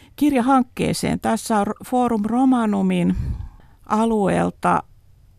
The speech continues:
Basilika Julia-nimisen kauppakeskuksen marmoriportaat. Keskuksesta ei muuta ole jäljellä oikeastaan kuin sitä kiertäneet portaat ja sitten näitä pylvään pätkiä, vähän, vähän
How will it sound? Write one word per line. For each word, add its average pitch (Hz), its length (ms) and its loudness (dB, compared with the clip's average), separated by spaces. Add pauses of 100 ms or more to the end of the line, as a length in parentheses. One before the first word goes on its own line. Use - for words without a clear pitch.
(220)
Basilika 208 600 -2
Julia-nimisen 180 1080 0
kauppakeskuksen - 1300 -4
marmoriportaat. 170 1400 -4 (1120)
Keskuksesta - 720 -4
ei 185 60 0
muuta 190 340 -2
ole 185 200 -2
jäljellä 180 600 0
oikeastaan - 640 -4
kuin 185 140 -10
sitä 180 360 -6
kiertäneet 175 600 -2
portaat 175 540 -2
ja - 80 -8
sitten - 460 -8
näitä - 400 -6 (280)
pylvään 190 400 0
pätkiä, 160 720 -2
vähän, 170 440 0 (260)
vähän 180 300 -2